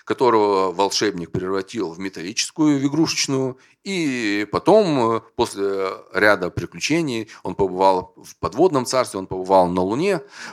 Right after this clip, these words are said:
он обратно превратился, стал живым пёсиком. То есть эта собачка не потерялась, игрушечная, а наоборот, обрела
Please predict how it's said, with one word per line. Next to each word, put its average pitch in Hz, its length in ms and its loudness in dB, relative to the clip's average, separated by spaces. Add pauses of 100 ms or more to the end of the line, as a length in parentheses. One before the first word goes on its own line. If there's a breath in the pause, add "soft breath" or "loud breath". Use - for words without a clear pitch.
(160 loud breath)
он 160 320 6
обратно 85 420 2
превратился, 90 440 0
стал 92 280 2
живым 98 240 0
пёсиком. 87 420 -2
То 87 80 -2
есть 85 140 -2
эта 85 180 -8
собачка 82 800 -6 (100)
не 98 220 -8
потерялась, 156 560 0
игрушечная, 143 340 2
а - 20 -4
наоборот, 113 480 0
обрела 101 640 4